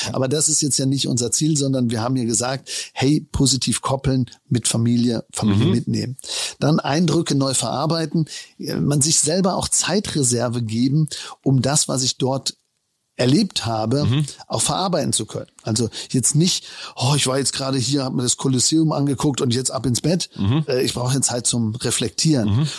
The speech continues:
Speaker 1: Und deswegen ist manchmal im Urlaub auch toll, eben länger aufzubleiben,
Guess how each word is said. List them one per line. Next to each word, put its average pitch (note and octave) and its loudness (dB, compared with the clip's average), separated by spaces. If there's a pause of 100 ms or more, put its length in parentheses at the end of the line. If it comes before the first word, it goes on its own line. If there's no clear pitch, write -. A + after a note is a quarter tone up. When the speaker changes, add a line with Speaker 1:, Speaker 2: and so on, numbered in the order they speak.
(100)
Speaker 1:
Und G#2+ -2
deswegen A#2+ 0
ist - -2
manchmal A2+ 0
im A2 0
Urlaub A#2 0
auch A#2 -2
toll, E3 2
eben A#2 0
länger G#2+ -2
aufzubleiben, A2+ 0